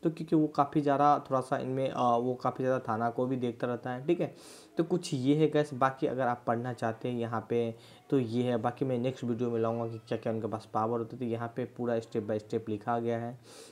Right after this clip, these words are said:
कि क्या-क्या, मतलब, कोतवाली का काम होता है, ये सारा है। बाकी आप समझ लो देसी लैंग्वेज में कि चौकी एक छोटा सा एरिया, एक पर्टिकुलर एरिया में होता है, ठीक है। और थाना उसका हेड होता है, थाना उससे बड़ा होता है, उससे बड़ा कोतवाली होता है, बस आप इतना समझ लो। चौकी का काम है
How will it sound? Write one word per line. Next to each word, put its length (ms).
कि 80
क्या-क्या, 460
मतलब, 300
कोतवाली 400
का 100
काम 240
होता 260
है, 280
ये 80
सारा 340
है। 200
बाकी 220
आप 160
समझ 260
लो 160
देसी 280
लैंग्वेज 280
में 200
कि 60
चौकी 380
एक 140
छोटा 260
सा 140
एरिया, 340
एक 240
पर्टिकुलर 540
एरिया 300
में 80
होता 260
है, 100
ठीक 180
है। 160
और 200
थाना 400
उसका 280
हेड 340
होता 240
है, 100
थाना 180
उससे 220
बड़ा 180
होता 200
है, 60
उससे 300
बड़ा 180
कोतवाली 520
होता 180
है, 60
बस 140
आप 200
इतना 220
समझ 280
लो। 140
चौकी 280
का 100
काम 300
है 160